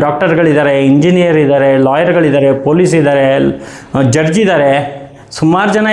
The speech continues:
ಎಲ್ಲ ಇದ್ದಾರೆ. ಎಲ್ಲೆಲ್ಲ ದೊಡ್ಡ ದೊಡ್ಡ ಮಿನಿಸ್ಟರ್ಗಳಿದ್ದಾರೆ, ಫಿಲಮ್ ಆ್ಯಕ್ಟರ್ಗಳಿದ್ದಾರೆ, ಮ್ಯೂಸಿಕ್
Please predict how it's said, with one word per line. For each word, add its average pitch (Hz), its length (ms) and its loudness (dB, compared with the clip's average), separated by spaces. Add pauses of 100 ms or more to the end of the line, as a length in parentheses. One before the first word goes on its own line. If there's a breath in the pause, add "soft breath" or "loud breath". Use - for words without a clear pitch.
ಎಲ್ಲ 208 180 0
ಇದ್ದಾರೆ. 175 220 0 (140)
ಎಲ್ಲೆಲ್ಲ 185 260 2 (140)
ದೊಡ್ಡ 151 180 0
ದೊಡ್ಡ 175 220 2
ಮಿನಿಸ್ಟರ್ಗಳಿದ್ದಾರೆ, 160 720 0 (600 loud breath)
ಫಿಲಮ್ 190 280 0
ಆ್ಯಕ್ಟರ್ಗಳಿದ್ದಾರೆ, 160 640 0 (540 loud breath)
ಮ್ಯೂಸಿಕ್ 185 300 0